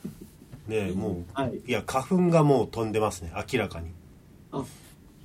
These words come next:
Speaker 2: そうか、会長は花粉を、花粉症をお持ちでしたっ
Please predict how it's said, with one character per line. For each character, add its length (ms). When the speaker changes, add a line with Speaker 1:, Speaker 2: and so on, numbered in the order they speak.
Speaker 2:
そ 140
う 20
か、 100
会 280
長 180
は 100
花 200
粉 60
を、 180
花 180
粉 260
症 180
を 260
お 40
持 140
ち 100
で 120
し 80
た 60
っ 20